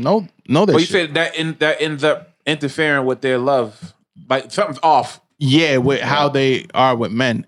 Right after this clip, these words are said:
Speaker 1: And I think, yeah, just, just thinking about that, I don't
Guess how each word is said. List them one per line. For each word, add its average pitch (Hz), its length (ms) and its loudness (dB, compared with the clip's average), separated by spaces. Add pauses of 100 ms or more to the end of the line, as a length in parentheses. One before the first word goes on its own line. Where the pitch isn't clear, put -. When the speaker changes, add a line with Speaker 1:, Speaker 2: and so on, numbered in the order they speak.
Speaker 1:
And 120 140 0
I 131 100 0
think, 170 340 -2
yeah, 165 200 0 (420)
just, 151 300 -2 (160)
just 143 180 -4
thinking 135 200 2
about 113 180 0
that, 123 180 0
I 113 80 -2
don't 110 420 -8